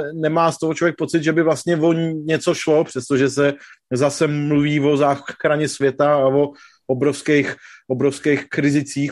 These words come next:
pro všechny, tak je to zase všechno úplně jedno a, a hlavně jako oproti, oproti tomu, tomu, co známe od Marvelu, tak tady se ani nikdo moc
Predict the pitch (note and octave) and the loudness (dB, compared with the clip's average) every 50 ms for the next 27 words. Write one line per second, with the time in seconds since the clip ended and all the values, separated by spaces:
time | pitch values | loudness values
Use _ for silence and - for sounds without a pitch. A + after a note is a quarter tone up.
0 | - _ - - C#3+ C3+ - - D3+ C3+ - D3 C#3+ C#3 C#3+ C#3 C#3 C3 - - | -8 _ -4 -2 -2 -2 0 -2 -4 -4 -2 -2 0 2 2 2 2 0 0 -2
1 | C3+ B2 B2+ C3+ B2+ B2+ A#2 - C3+ A#2+ - C3 A#2+ - C#3 C3+ C3 A#2 - C#3 | -4 -2 0 2 0 0 0 -2 -4 -4 -4 -6 -6 -2 -2 -2 -2 0 -2 -2
2 | C#3+ C#3+ C3+ C3 A#2+ B2+ C3+ C3+ C3+ - C3 C#3 C#3 C3+ - - - - - - | 0 2 2 2 2 2 2 2 2 2 2 0 0 0 -2 -6 -20 -20 -20 -20
3 | - _ - - D3 D#3 D#3+ D#3+ E3 F3+ F3 F3 E3+ - - F#3 F3+ - C3+ C3 | -20 _ -8 -4 0 2 2 2 4 4 2 2 2 2 2 2 2 0 -2 -2
4 | E3+ E3+ E3 - - E3+ E3 E3 E3 E3 - - - - _ - - D3 D3+ D#3 | 0 0 0 2 2 2 2 2 2 0 -8 -20 -20 -20 _ -10 -8 -4 -2 -2
5 | D3+ D#3+ D#3 D3+ E3 D3+ D3+ D3+ D#3 D3+ C3+ E3 D#3 E3 E3 - E3 D3 D#3+ D#3+ | 0 0 0 0 0 0 0 0 -2 -2 -2 0 0 0 -2 -4 -4 -2 0 0
6 | D3+ D#3 E3 E3 E3 - - - - C3+ D#3 D#3+ D#3 D#3 D#3 D3+ D#3 D#3 D#3+ D#3+ | 0 2 2 0 -2 -2 -4 -8 -8 -4 -2 0 0 2 2 2 2 2 2 2
7 | D#3 F3 D#3+ - - - - D#3 D3+ D#3+ D#3+ D#3 D3 - F3 D#3+ D#3+ D#3 D#3+ D#3+ | 0 0 -2 -2 -4 -2 0 2 2 4 2 2 2 0 0 0 0 0 0 -2
8 | D#3+ D#3 D3 D#3 D#3+ E3 D#3 D#3+ D#3+ - - | 0 0 2 2 2 2 2 0 -4 -6 -8